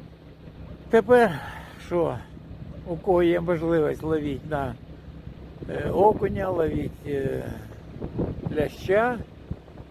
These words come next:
ловіть плотву. Ну, от. Ну, лід такий не, не ахті, ну, безпечний. Так що, давайте, дорогі колеги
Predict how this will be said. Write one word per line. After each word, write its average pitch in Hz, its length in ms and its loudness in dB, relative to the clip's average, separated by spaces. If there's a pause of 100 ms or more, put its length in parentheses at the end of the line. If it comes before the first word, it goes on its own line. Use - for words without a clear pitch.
(100)
ловіть 151 340 2
плотву. 175 720 -2 (1040)
Ну, 180 280 0
от. - 60 -4 (2250)
Ну, 175 200 -2 (320)
лід 139 140 -8
такий - 420 -4
не, - 140 -4 (1080)
не 151 160 -4
ахті, 214 480 -6
ну, 175 140 -10 (220)
безпечний. - 760 -8 (1300)
Так 185 200 2
що, 175 300 0 (1700)
давайте, 202 420 0
дорогі 131 400 -2
колеги 123 400 -2